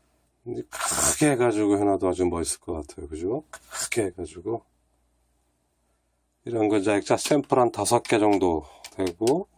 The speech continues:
음, 안에 폼도. 이게 다 분리형이라 이렇게, 이렇게 맞추면 또 다른 분위기가 나오고, 여기는 라이트 박스지만 또 다른 부분에서는 또 다르게 될 수가 있지. 문을 쭉 열어.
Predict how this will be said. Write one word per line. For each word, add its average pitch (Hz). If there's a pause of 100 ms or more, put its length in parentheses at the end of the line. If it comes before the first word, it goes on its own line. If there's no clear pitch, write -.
음, 90 (260)
안에 98
폼도. 95 (960)
이게 135
다 262
분리형이라 127 (400)
이렇게, 127
이렇게 117
맞추면 107
또 160
다른 131
분위기가 92
나오고, 85 (500)
여기는 104
라이트 98
박스지만 104
또 127
다른 139
부분에서는 113 (1080)
또 120
다르게 160
될 113
수가 -
있지. - (1300)
문을 147
쭉 202
열어. 98